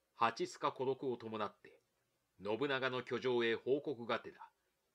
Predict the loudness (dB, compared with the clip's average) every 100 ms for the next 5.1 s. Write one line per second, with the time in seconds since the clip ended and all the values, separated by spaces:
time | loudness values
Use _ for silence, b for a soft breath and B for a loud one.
0 | _ -2 0 0 -2 -2 -2 -6 -6 -6
1 | -2 -2 -4 -4 -6 -6 _ _ -20 -20
2 | _ _ _ _ _ _ _ _ _ _
3 | _ _ _ _ _ _ _ _ -10 -4
4 | -2 -2 -2 -4 -10 -6 -2 0 0 -2